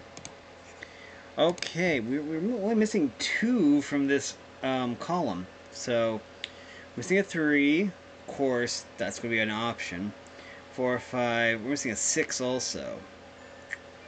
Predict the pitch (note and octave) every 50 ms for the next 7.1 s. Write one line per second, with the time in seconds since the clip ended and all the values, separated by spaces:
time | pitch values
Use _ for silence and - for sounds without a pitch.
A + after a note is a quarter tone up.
0 | C#5+ C#5+ C#5+ - - - - - - - - - - - - - - - - -
1 | - - E3 E3+ D#3+ - - - D3 D#3+ F3 E3+ D3+ D3+ D#3 E3+ F3+ - - -
2 | - B2 C#3 D3 - - E3+ D#3+ D#3 D3+ C#3+ C#3 C#3 B2+ - - B2+ A#2 G#2 -
3 | - - - - - - - - - - - - - E3+ A3 A3 - G#3+ D#3 B2+
4 | A#2+ - - F3 A3 C4 B3 G3+ - - D3+ B2 - - - F3+ F3 - - -
5 | - - - C3+ C3 B2 A#2+ C3 C3 B2 A#2+ A2+ G2+ - - - E3+ F#3 E3+ A#2
6 | E2 D2+ D#2+ F2 - - - - - - - - - - - C3+ C3 C#3 D#3 F3
7 | F3 C3+